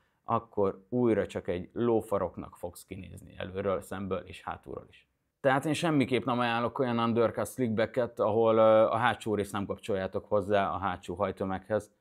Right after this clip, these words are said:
ugyanis egészségtelenül sok hajformázót kell majd használni, hogy, ö, álljon valahogy, és őszintén szólva,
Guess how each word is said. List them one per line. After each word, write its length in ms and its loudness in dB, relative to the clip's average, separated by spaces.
ugyanis 400 -4
egészségtelenül 1000 -2
sok 260 -8
hajformázót 800 -4
kell 200 -4
majd 200 -8
használni, 420 -6
hogy, 220 -6
ö, 240 2
álljon 320 0
valahogy, 460 2
és 260 -8
őszintén 460 -2
szólva, 720 4